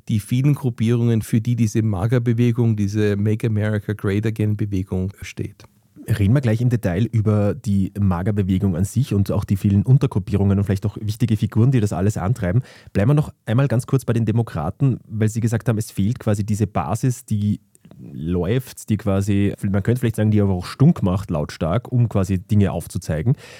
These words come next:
Speaker 2: Hat sich die Demokratische Partei in diesen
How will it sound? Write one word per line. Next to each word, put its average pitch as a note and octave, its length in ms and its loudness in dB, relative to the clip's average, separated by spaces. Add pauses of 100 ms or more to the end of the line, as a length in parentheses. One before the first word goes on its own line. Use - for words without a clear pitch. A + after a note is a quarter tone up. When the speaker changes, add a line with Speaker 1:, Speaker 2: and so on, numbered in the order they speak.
(180)
Speaker 2:
Hat G2+ 160 -2
sich - 120 -6
die - 80 -6
Demokratische F#2 640 -2
Partei A2 400 0
in G#2 240 0
diesen F#2+ 420 2